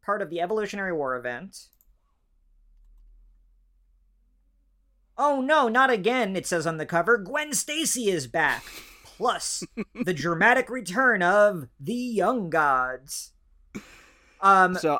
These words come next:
Speaker 2: I just found it so funny. <laughs>
Speaker 1: Yeah, it's so incongruous that you're just like, uh,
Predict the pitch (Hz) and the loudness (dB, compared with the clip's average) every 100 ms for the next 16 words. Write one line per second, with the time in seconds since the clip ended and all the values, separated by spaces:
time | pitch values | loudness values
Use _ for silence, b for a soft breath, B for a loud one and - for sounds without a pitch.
0 | - 160 170 170 - 143 135 - - 123 | 2 2 2 -2 0 0 -2 -6 -4 -4
1 | - - - - B B B B B B | -4 -14 -8 -8 B B B B B B
2 | B B _ 190 262 269 185 135 226 226 | B B _ -2 4 4 4 2 0 2
3 | 254 262 247 226 202 226 202 202 190 196 | 0 2 2 2 2 2 2 0 0 0
4 | 185 190 - 196 175 170 - _ _ _ | 0 0 -2 2 2 2 -6 _ _ _
5 | _ - 175 165 | _ 2 4 4